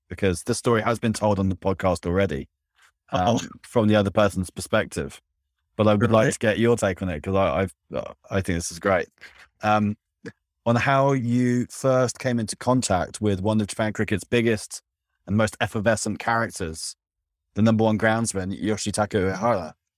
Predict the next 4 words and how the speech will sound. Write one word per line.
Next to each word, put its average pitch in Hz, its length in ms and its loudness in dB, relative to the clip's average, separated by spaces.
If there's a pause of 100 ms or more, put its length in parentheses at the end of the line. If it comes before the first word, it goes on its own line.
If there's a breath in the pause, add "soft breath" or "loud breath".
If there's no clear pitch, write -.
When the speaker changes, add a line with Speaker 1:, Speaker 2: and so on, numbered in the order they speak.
Speaker 2:
Yoshi, 202 640 2
yes. - 540 0
Um, 165 500 2 (1040)
well, 202 240 4